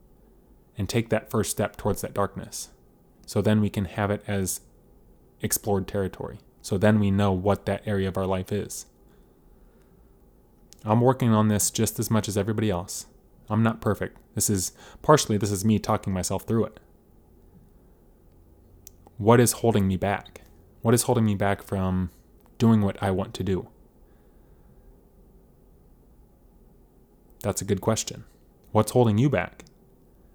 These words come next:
Excuses? I know that's what's holding me back. But I know that I'm fully capable as a person, as a human, to do almost anything.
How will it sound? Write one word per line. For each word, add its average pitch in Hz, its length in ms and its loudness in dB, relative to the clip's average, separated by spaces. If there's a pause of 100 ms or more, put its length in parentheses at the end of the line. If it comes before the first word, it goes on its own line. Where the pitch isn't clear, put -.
(760)
Excuses? 113 720 -2 (760)
I 107 80 0
know 120 120 4
that's 110 220 0
what's 110 140 -4
holding 113 220 2
me 123 100 2
back. 92 320 -4 (1700)
But 117 120 2
I 127 60 6
know 127 180 4
that 113 100 2
I'm 110 160 4
fully 107 260 0
capable 92 560 -4 (1300)
as 117 120 0
a 110 80 0
person, 110 360 0
as 113 160 0
a 101 40 -2
human, 92 460 0 (2250)
to 120 140 -2
do 113 260 6
almost 107 400 0
anything. 101 460 -6